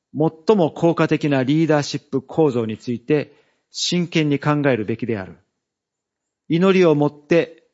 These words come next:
この教会を進めるときのみ、あ、祈りをもってこの研究を進めるときのみ、初代教会の使徒たちに示されたキリストのリーダーシップモデルに真の価値を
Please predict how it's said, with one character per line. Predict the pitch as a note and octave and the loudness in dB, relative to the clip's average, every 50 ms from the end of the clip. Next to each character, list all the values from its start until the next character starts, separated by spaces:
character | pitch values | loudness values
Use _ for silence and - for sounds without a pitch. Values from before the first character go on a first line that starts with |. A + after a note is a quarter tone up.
| _ _ _ | _ _ _
こ | - D3 | -6 -4
の | C3 B2 A#2+ | -4 -4 -6
教 | B2 - D#3 D#3 D#3 | -4 -2 0 0 0
会 | D3+ D#3 - D3 C3+ C3 | 0 0 0 0 2 2
を | C3+ D3 D#3 - - | 2 0 0 -2 -6
進 | - - - C#3+ - - D3+ | -10 -14 -12 -10 -6 -2 -2
め | D3 C#3+ | 0 0
る | C#3 B2+ | 0 -2
と | - B2+ | -4 -8
き | - - | -6 -6
の | A#2 B2+ C#3 B2+ | -4 -4 -4 -4
み、 | A2+ F#2+ - _ _ _ _ _ _ _ _ _ _ _ _ _ _ _ _ _ _ _ _ _ _ - | -4 -8 -12 _ _ _ _ _ _ _ _ _ _ _ _ _ _ _ _ _ _ _ _ _ _ -10
あ、 | B2 A#2+ A2+ G#2 G2+ - | -10 -8 -8 -10 -8 -6
祈 | C#3 D3 E3 F3 | -4 -2 0 0
り | D#3+ D#3+ | 2 2
を | C#3+ | 0
も | C#3+ | 0
っ | C#3+ | -2
て | - E3 C#3+ | -2 -4 -2
こ | - C#3+ | -2 -2
の | C3 B2 | -4 -4
研 | - - E3+ E3 D#3 | -4 -4 -4 -4 -4
究 | - - D#3 D3+ D3 E3+ | -4 -2 0 2 2 2
を | F#3+ D#3+ | 2 2
進 | - - - - D#3+ | -2 -6 -8 -6 -4
め | D3 C#3 | -2 -2
る | B2 A#2+ | -2 -4
と | - C3 | -6 -8
き | B2 - A2+ A2 - _ _ _ _ _ _ C3 | -8 -8 -10 -12 -12 _ _ _ _ _ _ -4
の | D3 D3 | -2 -2
み、 | B2+ G#2 D2+ - _ _ _ _ _ _ _ _ _ _ _ _ _ _ | -2 -4 -8 -14 _ _ _ _ _ _ _ _ _ _ _ _ _ _
初 | - - E3 D#3 | -2 0 2 4
代 | D#3+ D#3+ D#3 D3+ | 4 4 2 0
教 | - - D#3+ D3+ C#3+ | 0 0 0 0 0
会 | - C3+ B2 B2+ | 0 -2 0 0
の | D#3 F#3 F3 C3+ - _ _ _ _ _ _ | 0 -2 -2 -4 -6 _ _ _ _ _ _
使 | - - - - | -12 -12 -2 -2
徒 | A3 G3 | 0 0
た | - D#3 | 0 -2
ち | C#3 - D#3 | -2 -2 -4
に | F3+ F#3 | -4 -4
示 | - - C#3 C3+ C3 | -4 -4 -4 -4 -4
さ | - B2+ | -2 -4
れ | A#2 A2+ | -4 -4
た | A2+ - D3+ D3+ C#3+ - - _ _ _ _ _ _ _ _ _ _ _ _ _ _ _ | -4 -4 -4 -4 -4 -6 -12 _ _ _ _ _ _ _ _ _ _ _ _ _ _ _
キ | _ - - C#3+ | _ -4 0 0
リ | D3+ C#3+ | 0 0
ス | C#3 | 0
ト | - D#3 C#3 | -2 -2 -2
の | C3 C3 | -2 0
リ | B2+ D3+ D#3+ | 2 2 2
ー | D3+ | 2
ダ | D#3+ D#3 D3+ | 2 2 0
ー | C3+ | 0
シ | - - B2 | -4 -8 -12
ッ | |
プ | - _ - C3+ | -12 _ -6 -4
モ | B2+ C3+ E3 F3+ | -2 0 0 2
デ | D#3 D#3 A#2 | 2 0 0
ル | A#2 A#2 | -2 -4
に | C#3 F3 F#3 - - _ _ _ _ _ _ | -4 -4 -6 -6 -10 _ _ _ _ _ _
真 | _ - - - A3+ A3 G#3 F#3 | _ -10 -6 -2 0 0 0 0
の | D3 B2+ | 0 -2
価 | - - D3+ | -2 -4 -4
値 | C#3+ - - F3+ | -6 -2 -2 0
を | F#3+ F3+ D3+ | 0 0 -2